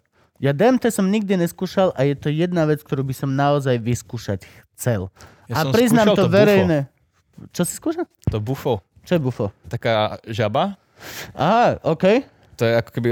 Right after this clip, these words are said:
Speaker 2: ropucha kolorácka.
Speaker 1: Áno.
Speaker 2: A nejaký bufo alvaris sa to, tuším, volá. A ona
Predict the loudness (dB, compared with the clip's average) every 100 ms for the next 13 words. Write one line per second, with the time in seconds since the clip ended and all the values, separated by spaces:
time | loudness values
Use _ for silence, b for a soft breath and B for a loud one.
0 | 0 -2 -2 -2 -4 -2 0 2 2 0
1 | -2 -4 -4 -4 0 2 2 0 -2 _
2 | -4 -2 -2 -6 -12 -12 -10 -10 -6 -4
3 | 0 0 2 0 -2 -6 -8 -8 -8 -4
4 | 0 0 0 -6 _ _ -4 -2 0 0
5 | 0 -2